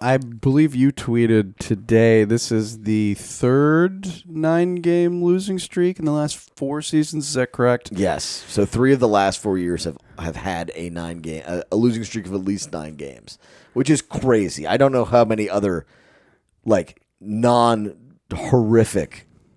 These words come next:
Speaker 2: franchises ha-, like, I'm sure the Magic have had that or something.
Speaker 1: Yeah, I don't really follow streaks for other teams. I see
Speaker 2: Yeah.
Speaker 1: overall records. I
Speaker 2: Yeah.
Speaker 1: don't, I don't follow streaks, but nine sounds like a lot of games.
Speaker 2: It's a lot of games. It's
Speaker 1: <laughs>
Speaker 2: ten percent of the season.
Speaker 1: Right.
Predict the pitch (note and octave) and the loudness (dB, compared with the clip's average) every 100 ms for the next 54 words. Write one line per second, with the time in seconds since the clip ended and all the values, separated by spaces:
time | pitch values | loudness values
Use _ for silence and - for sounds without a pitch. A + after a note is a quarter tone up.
0 | _ _ - G2 G2+ F#2 C#2+ - D2+ E2+ | _ _ -4 -4 -2 -4 -6 -8 -10 -8
1 | E2 E2 F#2+ - A#2+ F#2+ E2+ D#2+ E2 E2 | -8 -8 -8 -2 0 0 -4 -6 -8 -10
2 | B1+ - A1+ B1+ A1+ - G#1+ A#1+ F2 - | -12 -16 -14 -12 -12 -12 -14 -14 -14 -12
3 | C2 C2+ D2+ C3+ A2+ C3 F#3+ D#3 D#3 B2+ | -12 -8 4 6 6 4 2 4 4 2
4 | - B2+ B2+ A2 - - C3+ D#3+ - - | 2 2 4 2 -2 -6 -2 -2 -2 -2
5 | G#2+ F#2 F2 - F#2 F2+ F#2 A2 A2+ G2+ | 0 0 -2 -4 -6 -6 -2 2 2 4
6 | A#2 A2+ A#2 G#2 F#2+ G#2+ A2 A2 G#2 G#2 | 2 4 4 4 4 2 0 -2 -2 2
7 | A2 G#2+ - A2 A2+ A#2+ - A#2+ A2+ G#2 | 2 2 -2 -2 0 -2 0 2 4 2
8 | G2 - A2+ G#2+ - - F#2+ A#2 C3+ B2+ | -2 -2 0 0 0 -6 -4 -2 0 0
9 | B2+ - G#2 F#2+ F2+ E2 D2+ D#2 - - | -2 -2 0 0 0 0 -2 -4 -6 -4
10 | - - D#4 A4 F4+ F3+ F#3 F3 G3 A#3 | 2 6 6 6 6 6 6 4 4 4
11 | - D3+ - - E3+ F#3+ F#3+ E3 - F3+ | 6 4 2 4 2 4 4 4 6 4
12 | C#3 C3 A#2+ - G3 G#4 G3+ A#1+ A2 F2+ | 4 -2 -2 0 -2 -2 -8 -2 2 2
13 | A#1+ | 0